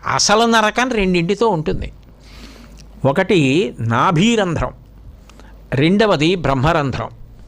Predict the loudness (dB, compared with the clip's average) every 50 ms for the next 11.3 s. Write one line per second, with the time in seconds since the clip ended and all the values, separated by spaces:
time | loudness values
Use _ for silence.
0 | -20 -20 -20 -20 -18 -16 -10 -6 -2 -2 0 2 2 2 2 2 2 2 2 2
1 | 2 2 2 2 2 2 2 0 0 0 0 0 2 2 0 0 -2 -4 -4 -2
2 | 0 0 0 0 -2 0 0 0 -2 -2 -2 -2 -2 0 0 0 0 0 -2 -2
3 | -4 -4 -2 0 0 -2 -2 -2 -2 -2 0 0 0 -2 -2 -2 0 -2 -2 0
4 | 0 0 0 0 0 0 0 0 0 0 0 0 0 0 2 2 0 0 -2 -2
5 | 0 0 0 0 0 0 -2 -2 0 0 -2 0 0 0 0 0 0 -2 0 0
6 | 0 0 0 0 0 0 0 0 0 0 -2 -2 -2 -2 -2 0 0 0 2 2
7 | 2 2 2 2 0 0 0 0 -2 -2 -2 -2 0 0 2 2 2 0 -2 -2
8 | 0 0 0 0 -2 -2 -2 -4 -2 -2 -2 -2 -2 0 0 0 2 2 0 -2
9 | -2 -2 0 -2 -2 0 0 0 0 0 2 2 2 4 4 2 2 2 0 0
10 | -2 -2 -2 -2 0 0 -2 -2 -2 -2 -2 -2 -2 -2 -2 0 0 -2 -4 -2
11 | 0 0 0 0 0